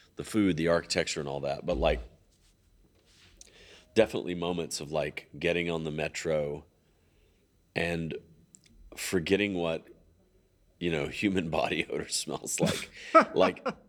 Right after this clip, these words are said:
Speaker 1: I shower, you know, at least once a day, and most people in modern, the corporate world do, and, you know,
Speaker 2: Yeah.
Speaker 1: and also we're, capitalism has us isolated. We, like,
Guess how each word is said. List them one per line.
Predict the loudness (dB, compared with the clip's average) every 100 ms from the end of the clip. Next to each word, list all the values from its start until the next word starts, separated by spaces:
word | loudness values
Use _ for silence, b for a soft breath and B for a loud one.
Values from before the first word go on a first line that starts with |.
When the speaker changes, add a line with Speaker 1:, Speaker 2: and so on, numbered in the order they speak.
| -4
Speaker 1:
I | 0 0
shower, | 2 2 2 2 0 -4
you | -6
know, | -4 -6 -8 -14 _ _ -6
at | 0
least | 0 2
once | 0 -2
a | -2
day, | 0 2 2 2
and | 0 0
most | 0 0
people | -2 0 0 0
in | -2 -2
modern, | 2 2 2 0 -4 -10 B B B B B
the | -8
corporate | 2 2 4 -2
world | 0 0 0 -2
do, | 0 2 2
and, | -2 -6
you | -2
know, | 0 0
Speaker 2:
Yeah. |
Speaker 1:
and | -2 -2
also | -2 -2 0
we're, | 0 -2 -12 -8
capitalism | -2 0 2 2 2 0
has | -2
us | -2 -2
isolated. | 0 0 0 0 2 2 0
We, | 0
like, | 0 -2